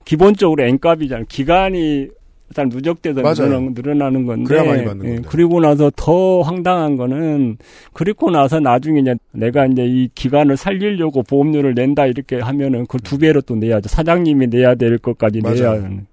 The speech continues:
Speaker 2: 예.
Speaker 1: 그래서 그것 정말, 그런 부분도 정말 서민들이 좀 문제가 많은, 당하고 있는 부분이죠.
Speaker 2: 그것도 일종의 부정수급이라고, 옛날처럼 일시불을 많이 하게도 못하게 바꿔놨기도
Speaker 1: 음,
Speaker 2: 하고.
Speaker 1: 네네.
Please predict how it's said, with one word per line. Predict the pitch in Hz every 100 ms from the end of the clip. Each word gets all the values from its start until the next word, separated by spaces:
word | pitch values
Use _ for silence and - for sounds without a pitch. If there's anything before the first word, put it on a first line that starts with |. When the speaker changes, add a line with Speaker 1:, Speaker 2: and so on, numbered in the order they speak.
| _
Speaker 2:
예. | 104
Speaker 1:
그래서 | 98 131 117
그것 | - 156 170
정말, | - 135 151 147 127 - - - - -
그런 | - 165 180
부분도 | 160 156 180 165 160 151 147 127 127 139
정말 | 110 151 190 -
서민들이 | - 185 196 196 175 156 147 139 -
좀 | 139 131 127
문제가 | 135 127 127 127 160 147
많은, | 117 92 120 160 156 151 226 233 254 _ _ _ -
당하고 | - 127 151 151
있는 | 123 139 131
부분이죠. | 113 123 139 131 120 117
Speaker 2:
그것도 | - 143 -
일종의 | 135 160 185 165
부정수급이라고, | 117 120 147 143 135 120 113 104 104
옛날처럼 | 107 135 131 120 113
일시불을 | 127 143 143 131
많이 | 85 107
하게도 | 139 131 123 98
못하게 | 117 107 139 123
바꿔놨기도 | - - 147 123 127 120
Speaker 1:
음, | 104
Speaker 2:
하고. | 123 185 170 127
Speaker 1:
네네. | 120 110 107